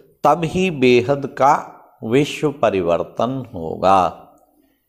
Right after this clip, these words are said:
वर्तमान समय विशेष अभ्यास इसी बात का चाहिए। जैसे कोई भी सुगंधित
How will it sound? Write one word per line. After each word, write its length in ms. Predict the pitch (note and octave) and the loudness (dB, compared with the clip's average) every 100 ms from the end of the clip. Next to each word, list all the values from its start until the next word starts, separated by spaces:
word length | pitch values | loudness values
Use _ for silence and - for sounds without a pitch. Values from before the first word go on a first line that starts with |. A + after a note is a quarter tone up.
| _ _ _ _ _ _ _ _ _ _ _ _ G#2+ | _ _ _ _ _ _ _ _ _ _ _ _ 0
वर्तमान 760 | B2+ E3 F#3 F3 F3+ F3 E3 | 2 2 2 0 2 2 0
समय 680 | - G#2 G2 A2 B2+ - - - _ - | -2 -2 0 0 0 -4 -20 -20 _ -2
विशेष 600 | A#2 - E3+ F3 G3 - | 0 2 4 6 4 2
अभ्यास 840 | C3+ A2 G2 G#2 A2 C#3 C#3+ - - | 0 2 0 4 4 4 0 -10 -8
इसी 360 | C3 - F#3+ F#3+ | -6 -2 -2 -2
बात 480 | B2+ G#2 G#2+ - - | 2 2 2 -2 -2
का 200 | B2 C#3 | 2 2
चाहिए। 880 | C#3+ - E2 D#2 E2 G#2+ F2 D2+ - _ _ _ _ _ _ _ _ _ _ _ _ _ _ _ _ _ G2+ | 0 0 0 0 0 0 0 -4 -18 _ _ _ _ _ _ _ _ _ _ _ _ _ _ _ _ _ 0
जैसे 600 | B2+ C#3 C#3+ - F3+ F3+ | 4 4 4 4 4 4
कोई 500 | - C#3+ D#3 F#3 F#3+ | 4 4 6 4 2
भी 260 | F3 F3+ | 2 2
सुगंधित 800 | D#3 D3+ A#2 A#2 C3+ C#3+ F#3+ F#3 | 2 2 4 4 2 2 2 2